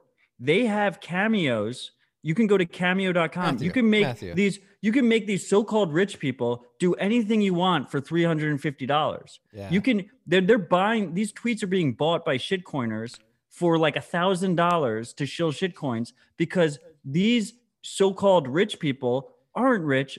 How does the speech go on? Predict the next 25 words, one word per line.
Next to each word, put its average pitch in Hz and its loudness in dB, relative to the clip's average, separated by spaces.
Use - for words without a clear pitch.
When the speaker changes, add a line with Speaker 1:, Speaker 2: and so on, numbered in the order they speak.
Speaker 1:
They're 160 0
poor. 170 0
They 160 0
don't 220 2
care 196 0
about 151 0
their 127 0
audience. 117 -2
And, 175 0
and, 185 0
and 196 0
it 202 -2
fucking 220 -2
shows. 233 2
They're 156 0
short 196 0
Bitcoin. 196 0
We're 147 -2
gonna 190 -2
squeeze 202 -6
the 190 -4
fuck 214 -4
out 156 0
of 123 -6
them. 117 -6